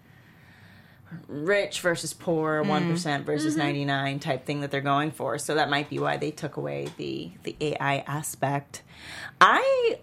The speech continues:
Speaker 1: liked this episode. It, it felt a little nineteen eighty-four slash what's that
Speaker 3: Mm.
Speaker 1: movie with Christian Bale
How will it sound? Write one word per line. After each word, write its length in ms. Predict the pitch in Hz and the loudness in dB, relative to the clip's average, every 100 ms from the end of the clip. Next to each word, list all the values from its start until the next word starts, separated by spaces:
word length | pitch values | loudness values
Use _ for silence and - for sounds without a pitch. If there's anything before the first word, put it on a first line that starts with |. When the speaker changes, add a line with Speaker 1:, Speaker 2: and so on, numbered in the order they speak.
| - | -4
Speaker 1:
liked 520 | 233 254 277 - - | 0 2 2 -2 -4
this 200 | 262 - | -2 2
episode. 720 | 202 202 180 180 165 175 175 | 2 0 -2 2 4 4 2
It, 200 | 220 220 - | -2 0 0
it 220 | 247 - | 0 0
felt 220 | 320 349 | 0 0
a 60 | 285 | -2
little 200 | 285 262 | 0 0
nineteen 440 | 214 208 - 208 | -2 -4 -6 -4
eighty-four 580 | 190 175 170 175 175 170 | -4 -6 -4 0 2 0
slash 460 | - 165 156 156 156 | 0 0 2 0 -4
what's 160 | 285 | 0
that 140 | 277 220 | 2 2
Speaker 3:
Mm. 40 | |
Speaker 1:
movie 260 | 160 151 143 | -2 -2 -4
with 120 | 139 | -4
Christian 360 | 156 - 147 | -8 -8 -6
Bale 460 | 139 143 139 139 | -4 -2 0 -2